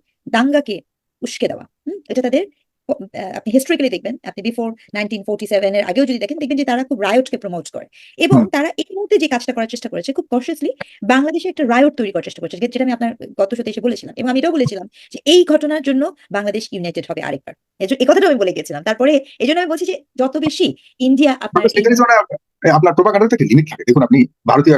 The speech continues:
Speaker 3: <laughs> পেজে কি লিখেছে, "ইউনূসের বাংলাদেশে তালিবানি ফতোয়া, মহিলাদের বাজারে যাওয়ার নিষেধাজ্ঞা।" কি বলছে বিশ্ব?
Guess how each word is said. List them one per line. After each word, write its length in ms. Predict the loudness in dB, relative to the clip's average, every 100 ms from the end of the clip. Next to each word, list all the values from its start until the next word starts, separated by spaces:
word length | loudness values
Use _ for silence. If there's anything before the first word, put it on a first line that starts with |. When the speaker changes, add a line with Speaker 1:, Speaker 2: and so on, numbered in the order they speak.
| 2
Speaker 3:
<laughs> 400 | -2 0 0 2
পেজে 180 | 2 4
কি 100 | 2
লিখেছে, 260 | 0 -6 -10 -20 -2 4
"ইউনূসের 300 | 6 6 4
বাংলাদেশে 320 | 4 2 2
তালিবানি 300 | 2 2 2
ফতোয়া, 260 | 2 2 2
মহিলাদের 320 | 4 4 4
বাজারে 280 | 2 2 2
যাওয়ার 180 | 2 0
নিষেধাজ্ঞা।" 320 | -2 -4 -6
কি 160 | 2 2
বলছে 200 | 4 2
বিশ্ব? 240 | 0 -4